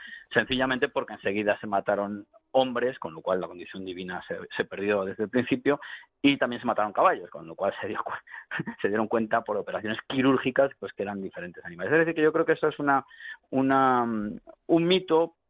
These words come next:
que además me parece oscuro en el sentido que apunto al final, porque, mm, ese mito u-, de la identificación de, de Cortés con Quetzalcóatl obligaba a Moctezuma a entregarle el trono.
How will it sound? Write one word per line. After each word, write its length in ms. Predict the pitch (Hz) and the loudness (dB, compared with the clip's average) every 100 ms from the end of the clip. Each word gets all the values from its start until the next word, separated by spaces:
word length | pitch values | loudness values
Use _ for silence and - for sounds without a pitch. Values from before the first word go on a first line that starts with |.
| _ _ _ _ _ _ - - | _ _ _ _ _ _ -16 0
que 80 | |
además 260 | 104 101 117 | 0 2 0
me 80 | 127 | 2
parece 240 | 123 127 | 0 0
oscuro 380 | 131 - 127 127 | -4 -2 0 2
en 80 | 135 | 0
el 120 | 127 | 0
sentido 440 | - 110 - 117 123 | -2 -6 -4 0 2
que 80 | 113 | 2
apunto 380 | 117 127 123 | 0 -4 0
al 60 | 123 | 0
final, 320 | - 117 117 - - - - | 0 0 -2 -4 -16 -16 -2
porque, 440 | 110 - 110 107 | -2 0 -2 -2
mm, 220 | 120 107 107 | -2 -4 -2
ese 240 | 120 - | -2 0
mito 460 | 123 127 - 131 127 - - _ _ | 0 0 2 2 2 -8 -20 _ _
u-, 240 | 113 110 113 | 0 0 -4
de 460 | 113 107 113 113 | -8 -6 0 2
la 80 | 110 | 4
identificación 720 | 110 113 110 - 107 131 127 | 4 2 0 -2 0 2 2
de, 200 | 123 123 | 6 6
de 140 | 120 123 | 6 0
Cortés 320 | 123 - 123 | 0 2 -2
con 180 | - 127 | -2 0
Quetzalcóatl 720 | 131 - 131 120 131 127 131 135 - - _ | -2 0 -2 0 0 0 -6 -8 -10 -20 _
obligaba 760 | 139 127 123 123 131 139 139 - | 2 2 0 4 6 6 4 2
a 140 | 131 135 | 0 0
Moctezuma 840 | 139 - 156 - 143 139 143 - _ | -2 0 -2 0 2 4 4 2 _
a 260 | - 135 143 - | 2 4 2 -4
entregarle 560 | 117 - 107 104 101 98 | -10 -6 0 0 0 -4
el 100 | 87 | -8
trono. 300 | 98 92 | -10 -10